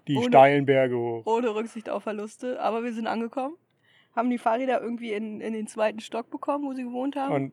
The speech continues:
Speaker 1: Entschuldigung, aber, ähm, irgendwie haben wir da auch so für uns mitgenommen, wie man mit dem türkischen Verkehr so umgeht, ne, mit den, mit den Autofahrern.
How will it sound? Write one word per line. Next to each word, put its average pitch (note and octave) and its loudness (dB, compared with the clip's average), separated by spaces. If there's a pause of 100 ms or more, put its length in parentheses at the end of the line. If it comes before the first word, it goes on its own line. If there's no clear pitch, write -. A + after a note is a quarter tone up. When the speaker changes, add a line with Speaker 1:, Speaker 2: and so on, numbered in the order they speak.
(100)
Speaker 1:
Entschuldigung, C#3 -2
aber, C3 2
ähm, C3+ -8
irgendwie D3 0
haben D3 0
wir C3 0
da C3+ 2
auch D3+ -2
so C#3+ -4
für D3+ -4
uns D3+ -10
mitgenommen, C#3+ -4
wie C#3+ -6
man C#3 -2
mit C3+ -6
dem B2+ -6
türkischen C3 -6
Verkehr C3+ 2
so C3 0
umgeht, A2+ -6
ne, C#3 -6
mit A#2+ -8
den, A2+ -10
mit A2+ -10
den A#2 -8
Autofahrern. A2+ -6